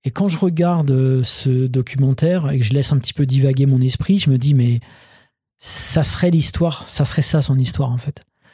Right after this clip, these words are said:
Ça serait l'histoire d'un gamin, euh, qui se serait retrouvé en prison pour de mauvaises raisons et qui est obligé de se construire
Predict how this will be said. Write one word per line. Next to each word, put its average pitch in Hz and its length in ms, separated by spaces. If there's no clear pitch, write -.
Ça - 220
serait 165 280
l'histoire 160 720
d'un 139 220
gamin, 143 540
euh, 135 280
qui - 160
se - 140
serait - 180
retrouvé 143 300
en 151 100
prison 151 460
pour 131 240
de 131 80
mauvaises 147 340
raisons 139 380
et 135 60
qui - 140
est 143 40
obligé 143 220
de - 60
se 143 100
construire - 720